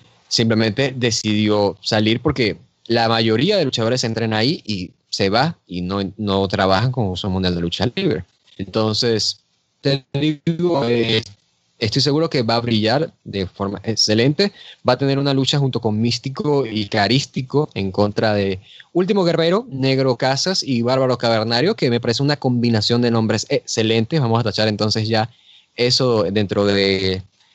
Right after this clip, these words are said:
la lista de posibles rivales para Rey Fénix.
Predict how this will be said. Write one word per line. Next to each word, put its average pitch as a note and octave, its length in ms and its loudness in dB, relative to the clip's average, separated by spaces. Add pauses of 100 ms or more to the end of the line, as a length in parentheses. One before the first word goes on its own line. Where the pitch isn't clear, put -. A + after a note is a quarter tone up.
(180)
la G#2+ 140 0
lista B2 320 -2
de A#2+ 100 0
posibles A2+ 440 -6
rivales A2 560 0
para G2+ 380 -2
Rey A2 180 -2
Fénix. F#3 400 -2